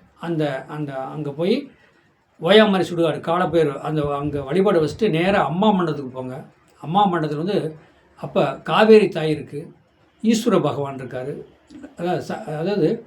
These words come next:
அ, விக்னேஸ்வரன் இருக்காரு, அதாவது சக்தி விநாயகர் இருக்காரு, ஒன்பது நவக்கிரகம் இருக்கு. அப்ப நீங்க போய் ஆத்துல போய் குளிச்சுட்டு அந்த போட்டு போன ட்ரெஸ்ஸை ஆத்துல விட்டுட்டு நீங்க வேற ட்ரெஸ்ஸு மாத்திட்டு, எல்லாரும் ஃபேமிலி எத்தனை பேர் போறீங்களோ அத்தனை பேர் மாத்திட்டு, நேரா வாங்க. வந்து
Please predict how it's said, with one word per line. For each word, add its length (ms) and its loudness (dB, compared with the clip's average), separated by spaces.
அ, 140 0
விக்னேஸ்வரன் 640 2
இருக்காரு, 260 -8
அதாவது 220 0
சக்தி 300 0
விநாயகர் 340 2
இருக்காரு, 300 -8
ஒன்பது 380 0
நவக்கிரகம் 320 -2
இருக்கு. 280 -10
அப்ப 240 4
நீங்க 160 6
போய் 260 8
ஆத்துல 180 0
போய் 100 2
குளிச்சுட்டு 320 -2
அந்த 180 2
போட்டு 340 4
போன 180 -4
ட்ரெஸ்ஸை 260 -2
ஆத்துல 320 -2
விட்டுட்டு 460 -6
நீங்க 260 2
வேற 220 2
ட்ரெஸ்ஸு 280 -4
மாத்திட்டு, 640 -6
எல்லாரும் 400 -2
ஃபேமிலி 260 -2
எத்தனை 360 -2
பேர் 100 -2
போறீங்களோ 240 -4
அத்தனை 260 -10
பேர் 180 -6
மாத்திட்டு, 500 -12
நேரா 260 -2
வாங்க. 420 -4
வந்து 520 -2